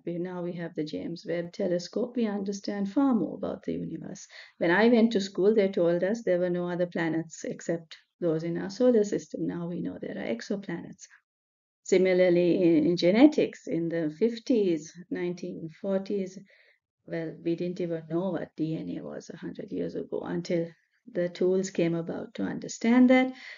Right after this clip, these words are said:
We got the number of chromosomes wrong until we had better microscopes, et cetera. So science is rigorous.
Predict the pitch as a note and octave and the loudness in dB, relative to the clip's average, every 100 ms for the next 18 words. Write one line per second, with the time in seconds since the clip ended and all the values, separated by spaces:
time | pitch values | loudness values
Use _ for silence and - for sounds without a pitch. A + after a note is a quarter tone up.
0 | _ F#3+ E3 D#3 F3 F3 E3+ E3+ F3 E3 | _ -2 0 2 0 2 0 0 0 -2
1 | D3+ - A3+ B3 C4 C4 C4+ C4 C4 B3 | -6 0 2 6 8 8 6 6 6 2
2 | B3 C4 C4 - - E3+ F3 F3+ E3+ E3 | 4 2 0 -8 -12 -6 -4 -4 -6 -6
3 | F3 D#3+ D#3+ D#3+ D#3+ F3+ A3+ B3 C4+ C4 | -6 -6 -8 -10 -10 -6 -6 -4 -6 -4
4 | B3+ B3+ B3+ - G3 - F#3 - - G3 | 0 -2 -2 -8 -8 -6 -6 -8 -10 -10
5 | G3 A3 B3 F4+ G4 E4 B3+ F#3 F#3+ G3 | -6 -4 2 2 2 -4 -2 -2 -2 0
6 | B3 D#4+ B4+ - | 2 2 0 -6